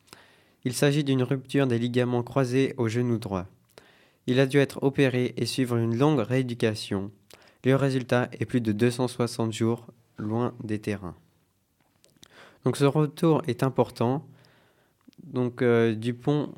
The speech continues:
n'est pas n'importe qui. Il a été élu meilleur joueur du monde en deux mille vingt et un. Donc ce retour est une énorme bouffée d'air pour le Stade Toulousain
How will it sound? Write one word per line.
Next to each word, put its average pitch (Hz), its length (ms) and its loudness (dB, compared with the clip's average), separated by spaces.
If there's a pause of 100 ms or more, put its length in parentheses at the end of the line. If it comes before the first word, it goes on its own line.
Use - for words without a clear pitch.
n'est 113 240 -2 (240)
pas 151 140 6
n'importe 131 520 0
qui. 139 320 -6 (400)
Il 120 120 4
a 127 40 6
été 135 320 4
élu 127 240 2
meilleur 147 380 4
joueur 127 360 2
du 120 140 -2
monde 127 380 -2
en 135 100 2
deux 131 140 2
mille 127 160 2
vingt 113 240 -2
et 104 60 2
un. 131 200 0 (920)
Donc 120 140 -2
ce - 100 0
retour 143 520 2
est 123 160 2
une 117 260 0
énorme 147 320 4
bouffée 127 320 0
d'air 120 300 2
pour 117 180 2
le 113 60 2
Stade 131 260 -2
Toulousain 117 500 0